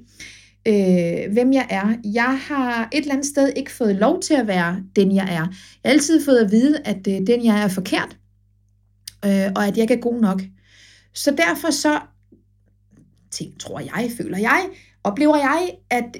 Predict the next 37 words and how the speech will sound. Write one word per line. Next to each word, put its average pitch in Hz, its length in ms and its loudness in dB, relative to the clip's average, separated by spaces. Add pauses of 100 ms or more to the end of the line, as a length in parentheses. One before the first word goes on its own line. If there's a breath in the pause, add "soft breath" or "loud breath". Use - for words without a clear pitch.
(140)
jeg 226 260 2
har 226 220 -2
været 220 200 2
tilbøjelig 277 600 2
til 269 320 0
at 233 120 -4 (140)
prøve 269 400 2
at 247 100 0
være 214 120 2
en 202 160 0
anden. 196 340 4 (300 loud breath)
Det 262 120 4
vil 277 100 2
sige, 285 420 2
at 214 140 -2
jeg 220 380 2
tilpasser 277 600 0
mig 190 200 2 (380 loud breath)
lynhurtigt 254 800 4
mine 214 180 2
omgivelser. 190 520 -2 (520 soft breath)
Når 240 120 0
jeg, 262 580 2
øh, 233 340 2
kommer 240 280 0
ind 285 240 -4
i - 20 0
nye 254 340 2
situationer, 269 640 -2
så 262 180 -2
tilpasser 277 580 0
jeg 220 140 2
mig 202 120 0 (160)
lynhurtigt. 277 600 0 (340 loud breath)
Jeg 214 280 0
er, 196 300 -4 (120)
øh, 185 380 -4